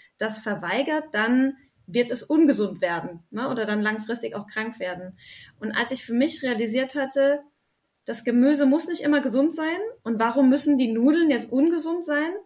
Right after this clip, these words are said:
Und dieses ganze Konstrukt an Glaubenssätzen, die damit einhergingen,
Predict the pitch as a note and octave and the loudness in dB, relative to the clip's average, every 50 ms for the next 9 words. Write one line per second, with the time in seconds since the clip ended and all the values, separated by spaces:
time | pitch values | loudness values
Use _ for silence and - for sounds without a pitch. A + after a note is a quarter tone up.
0 | - - - - _ _ _ _ - B3 B3+ B3 B3 - _ _ B3+ B3+ A#3+ A#3+ | -16 -20 -20 -20 _ _ _ _ 0 0 0 0 -2 -6 _ _ -4 -2 -2 -2
1 | B3 A#3 - - A#3 A3 B3 D4 D4+ - C#4+ - - C4 A#3 G#3+ - - - E4+ | -4 -6 -6 -4 -2 -2 0 0 -2 -4 -6 -6 -6 -4 -4 -6 -6 -6 -6 -6
2 | F#4 - - - A3+ A3 G#3 G#3 G3+ A3+ D4 D4+ E4 D4+ - A#3 A3+ A3+ - A#3 | -6 -6 -6 -6 -6 -4 -2 0 0 0 0 0 -2 -2 -4 -4 -6 -6 -8 -8
3 | G#3+ G#3 A3 G#3+ G#3+ G3 G3+ G3+ G3 G3 - F#3 F#3 G3+ A#3 C#4 D#4+ D#4 A#3 A3 | -6 -4 -4 -4 -4 -4 -4 -4 -4 -6 -6 -8 -6 -4 -4 -4 -2 -2 -2 -2
4 | G#3 G#3+ G#3+ G#3+ G#3+ | 0 0 -2 -2 -6